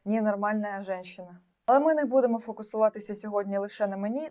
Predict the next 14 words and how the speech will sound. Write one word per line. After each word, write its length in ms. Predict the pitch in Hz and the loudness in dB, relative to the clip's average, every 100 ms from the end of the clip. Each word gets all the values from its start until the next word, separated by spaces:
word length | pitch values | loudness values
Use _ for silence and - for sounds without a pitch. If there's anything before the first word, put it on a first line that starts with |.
| - | -6
тому 260 | 208 214 | -2 -2
давайте 360 | 226 208 214 214 | 2 4 4 0
до 100 | 185 | -8
теми. 300 | 180 175 170 - | -6 -6 -8 2
В 20 | |
кожній 280 | 247 247 240 | 4 4 0
компанії 460 | 220 220 285 277 | 0 2 2 0
є 60 | 214 | -2
такий 200 | 208 226 | -4 -8
показник, 540 | 214 208 214 277 - 196 | -8 -8 -4 -4 -4 -6
як 260 | 196 - | -6 -2
уровень 380 | 220 220 208 202 | 0 0 -2 -6
текучки, 600 | 190 214 285 294 - 247 240 _ _ - | -6 -4 -4 -4 -8 -10 -10 _ _ -8
рівень 420 | 208 196 196 | -4 -4 -4